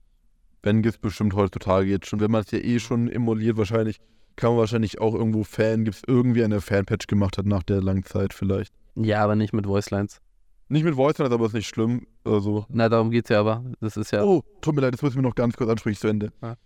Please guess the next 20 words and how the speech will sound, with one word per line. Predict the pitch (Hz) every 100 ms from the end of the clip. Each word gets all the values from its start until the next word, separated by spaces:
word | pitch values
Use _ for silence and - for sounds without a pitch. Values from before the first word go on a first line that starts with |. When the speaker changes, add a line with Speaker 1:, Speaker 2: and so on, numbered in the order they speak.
| _ -
Speaker 1:
Mich | 131 -
hat's | 165 - - -
manchmal | 139 147 - 135 -
sehr | 117 135 135
abgefuckt, | 139 - 120 139 147 - _ _ _ _
dass | - 127 - _ _ _ _ -
unwichtigere | 170 233 214 175 180 147 135 131 127 123 -
Stellen | - - 131 135
meiner | 123 143 160
Meinung | 127 120 120
nach, | 120 143 156 _ _
die | 123 120 123 - -
nicht | 131 143 -
so | 135
krasses | - 131 127
Belang | - 120 127
für | 123
die | 120
Story | 139 147
hatten, | 123 120 147